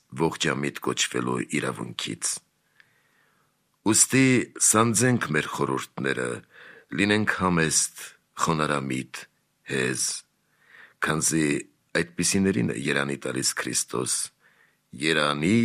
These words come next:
հոգով աղքատներին, ասում է նա։ Դարձյալ, "Ինձանից սովորեք, քանզի հեզ եմ և սրտով խոնար"։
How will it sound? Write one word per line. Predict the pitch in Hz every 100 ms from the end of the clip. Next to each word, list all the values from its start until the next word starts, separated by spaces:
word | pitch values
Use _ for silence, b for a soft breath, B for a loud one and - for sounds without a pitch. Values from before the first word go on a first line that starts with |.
| 113
հոգով | 110 71 - - 67 67 - - -
աղքատներին, | - - - - _ 60 60 64 62 60 -
ասում | - - 60 55
է | 57
նա։ | 50 50 _ _ _ _ _ _
Դարձյալ, | - 73 - 69 69 65 b b b b b b b -
"Ինձանից | 120 120 120 120 113
սովորեք, | - 76 60 62 57 57 - - - B B B B
քանզի | - 85 85 82 80 73 69
հեզ | 92 117 95
եմ | 104 104 98 85 - _
և | 80 82
սրտով | - 76 - 69 69
խոնար"։ | - 69 64 65 64